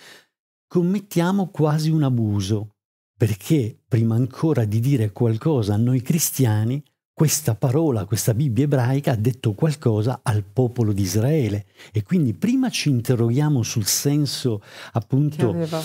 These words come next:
Speaker 1: storico
Speaker 2: in quel
Speaker 1: che ha avuto il profeta Isaia con i suoi messaggi, il profeta Geremia nel suo contesto, e poi possiamo, attraverso appunto gli scritti del Nuovo Testamento,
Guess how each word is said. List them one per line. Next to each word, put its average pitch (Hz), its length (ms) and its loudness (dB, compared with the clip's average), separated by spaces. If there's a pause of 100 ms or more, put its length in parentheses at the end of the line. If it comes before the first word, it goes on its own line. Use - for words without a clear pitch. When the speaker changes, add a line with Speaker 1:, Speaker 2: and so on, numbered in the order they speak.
Speaker 1:
storico 170 760 0
Speaker 2:
in 104 60 0
quel - 20 -
Speaker 1:
che - 160 0
ha 113 80 2
avuto 120 640 0 (500)
il 113 120 -10
profeta 120 440 0
Isaia 113 520 0
con 135 160 -2
i 123 80 0
suoi 131 200 -2
messaggi, 117 840 0 (200)
il 107 100 -2
profeta 120 340 0
Geremia 117 560 0
nel 147 160 0
suo 143 220 0
contesto, 139 880 -2 (240)
e 202 120 2
poi 269 360 0
possiamo, 127 560 -2 (280)
attraverso 117 760 -2 (200)
appunto 120 440 0
gli 101 160 2
scritti 147 380 0
del 113 140 2
Nuovo 131 180 0
Testamento, 170 800 -2